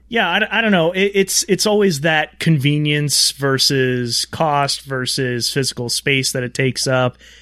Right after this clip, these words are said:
and there's always that debate. And, and then the other thing is, I always have this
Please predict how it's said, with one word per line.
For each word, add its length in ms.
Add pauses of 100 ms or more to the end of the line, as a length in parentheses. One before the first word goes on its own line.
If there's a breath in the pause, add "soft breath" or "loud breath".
(100)
and 120
there's 140
always 220
that 160
debate. 400
And, 160 (240 loud breath)
and 100
then 120
the 160
other 160
thing 200
is, 120
I 100
always 220
have 240
this 420